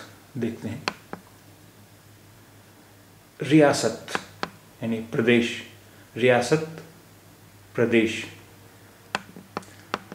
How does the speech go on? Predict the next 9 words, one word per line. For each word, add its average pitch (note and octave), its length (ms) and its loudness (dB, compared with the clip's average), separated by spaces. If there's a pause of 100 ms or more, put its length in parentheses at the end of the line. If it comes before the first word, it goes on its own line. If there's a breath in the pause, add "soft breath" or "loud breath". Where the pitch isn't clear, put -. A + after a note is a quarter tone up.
(140)
दारुल C#3+ 460 6
हुकूमत, A#2 680 2 (1000)
दारुल C3 440 4
हुकूमत A2 500 -4 (260)
यानी G#2 360 -10
राजधानी, G#2+ 640 0 (640 loud breath)
दारुल A#2+ 340 4
हुकूमत C3 580 -2 (120)
राजधानी। G#2+ 560 0